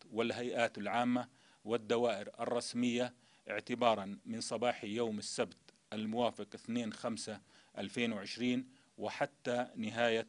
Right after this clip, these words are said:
شهر رمضان المبارك. تستثنى من قرار التعطيل القطاعات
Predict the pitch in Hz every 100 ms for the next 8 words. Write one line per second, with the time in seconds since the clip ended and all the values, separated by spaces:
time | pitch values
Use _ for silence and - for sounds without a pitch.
0 | - - - 107 110 110 110 104 107 107
1 | 101 - 127 127 113 101 90 - - _
2 | _ _ _ _ _ _ _ _ _ _
3 | _ - _ - - _ - 107 - 151
4 | - 135 135 123 123 120 127 127 127 -
5 | - 117 104 - 120 135 135 _ _ _
6 | - - _ - 113 - 120 120 117 131